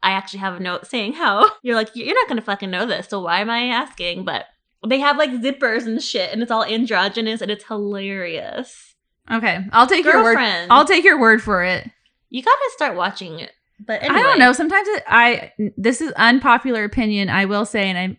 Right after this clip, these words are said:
Speaker 2: sure a lot of listeners will be like, "What?" I think a lot of times it's really stupid. They have funny stuff, but sometimes I'm just like, "Eh."
Speaker 1: I
Speaker 2: I'm
Speaker 1: mean, yeah, it can, but I don't know. I, they've got some gems up in there.
Speaker 2: Yeah, they definitely do. Uh,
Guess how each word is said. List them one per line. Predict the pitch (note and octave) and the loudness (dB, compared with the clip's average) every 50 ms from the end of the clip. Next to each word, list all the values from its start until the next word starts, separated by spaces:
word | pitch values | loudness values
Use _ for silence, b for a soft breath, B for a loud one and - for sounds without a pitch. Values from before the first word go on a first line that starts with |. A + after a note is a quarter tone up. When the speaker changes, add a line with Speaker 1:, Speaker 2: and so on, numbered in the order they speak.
| _ _ | _ _
Speaker 2:
sure | - - A3+ G#3+ | -8 -6 -4 -2
a | G#3 | 0
lot | G#3 G3+ G3+ G3 | 0 0 0 0
of | G3 | -2
listeners | G3 G3+ G3 - G#3 F#3+ F#3 F#3 G3 | -4 -4 -4 -4 -6 -6 -6 -6 -6
will | F#3 F3 | -6 -6
be | F3+ | -6
like, | E3 D#3+ - | -6 -8 -6
"What?" | - F#3 G3 F#3+ - - | -4 -2 -2 -2 0 0
I | G3+ A#3 | 0 0
think | D#4 F#4+ G#4+ | 2 2 2
a | |
lot | G4+ F#4 | 4 4
of | F4+ F#4 | 4 2
times | F#4 E4 D4 | -2 -4 -6
it's | C#4+ A3+ G#3+ | -6 -6 -6
really | A#3 A#3 G#3+ G#3 | -4 -4 -4 -6
stupid. | - - G3+ F#3 E3+ - D#2+ G#2 - A3 A3 - _ _ _ _ _ _ _ _ _ _ | -6 -4 -4 -4 -4 -6 -8 -8 -8 -8 -10 -14 _ _ _ _ _ _ _ _ _ _
They | - C#4+ E4+ E4+ | 2 4 6 6
have | E4+ C#4 C4+ D#4+ F4 | 6 8 8 6 6
funny | - - G4 F#4+ F#4+ G4+ G4 | 6 4 4 4 4 2 -4
stuff, | - - F#4 F4+ F4+ - | 0 2 2 2 2 2
but | C4+ A#3+ G#3+ F#3+ - - | 2 4 4 2 0 -2
sometimes | - B3+ C#4 D4 E4 D#4 D4+ C4 | -2 0 2 4 4 4 4 2
I'm | A#3 A3 | 0 0
just | G#3 G#3 | -2 -4
like, | G#3 F#3 - | -6 -6 -4
"Eh." | A3 | -4
Speaker 1:
I | A#3 A#3+ A#3 A#3 A#3 - _ _ _ | -4 -2 -2 -2 -4 -6 _ _ _
Speaker 2:
I'm | D#4+ - | 0 2
Speaker 1:
mean, | - A4+ A4+ A#4 B4 | 2 2 2 2 4
yeah, | F4+ F#3+ E3+ E3 | 4 4 4 2
it | F3+ - | -2 -4
can, | - C#4 C4 B3+ A3+ E3 C#3+ E3+ | -4 -2 -2 0 0 -2 -4 -4
but | F#3+ G3+ F3 D#3+ - - | -4 -4 -4 -4 -4 -2
I | - A#3 | -2 0
don't | B3+ A#3 F3+ D#3 | 0 -2 -6 -6
know. | C#3 C3 D#3 E3+ F#3+ - _ - | -6 -6 -6 -8 -8 -12 _ -12
I, | - - - - - - _ _ _ _ _ _ _ _ _ _ _ _ _ _ _ _ _ _ _ _ _ _ _ _ - | -12 -10 -12 -12 -16 -20 _ _ _ _ _ _ _ _ _ _ _ _ _ _ _ _ _ _ _ _ _ _ _ _ -6
they've | D4 E4 C#4+ | -6 -6 -4
got | D4 D4 C#4+ - | -4 -6 -4 -4
some | A#3+ A3 | -4 -4
gems | G3 F#3 D3+ C#3+ D#3 - - | -4 -4 -6 -8 -8 -10 -14
up | - - - | -14 -14 -14
in | - A3 F#3+ | -16 -14 -12
there. | - A1+ G#1 - - G#3 - _ _ _ _ _ _ - | -10 -10 -10 -10 -12 -14 -16 _ _ _ _ _ _ 2
Speaker 2:
Yeah, | F#4+ G4+ C#4 A3+ | 4 6 6 6
they | B3 C#4 | 4 4
definitely | D4+ D4+ D#4 E4 D4 B3+ | 4 4 4 4 2 2
do. | A#3 G#3 F3 | 2 2 2
Uh, | F#3 F3+ | 0 -2